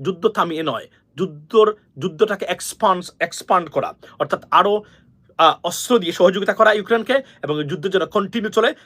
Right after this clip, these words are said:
যে কারণে আমাদের আমেরিকান যারা আছেন আমরাও কিন্তু এখানে, এ, মানে very badly impacted।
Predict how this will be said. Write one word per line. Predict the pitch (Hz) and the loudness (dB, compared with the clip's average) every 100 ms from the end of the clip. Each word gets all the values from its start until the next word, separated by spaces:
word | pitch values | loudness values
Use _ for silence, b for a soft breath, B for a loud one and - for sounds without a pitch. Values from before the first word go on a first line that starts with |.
| b 123 | b -6
যে | 170 | -4
কারণে | 170 170 175 | 0 0 0
আমাদের | 160 170 - | -2 -4 -4
আমেরিকান | 165 190 214 233 180 | 0 2 2 0 2
যারা | 156 127 | 2 0
আছেন | 127 131 98 b b - | -2 -6 -8 b b 2
আমরাও | 185 196 214 180 | 4 4 2 2
কিন্তু | 165 143 214 156 | 0 -4 -4 -2
এখানে, | 156 147 - _ | -4 -4 -6 _
এ, | 143 131 | -8 -4
মানে | 147 143 131 b _ 120 110 196 | -4 -4 -6 b _ -20 0 2
very | 214 160 | 2 2
badly | 165 156 147 123 | 0 0 -6 -4
impacted। | 131 123 110 | -4 -6 -10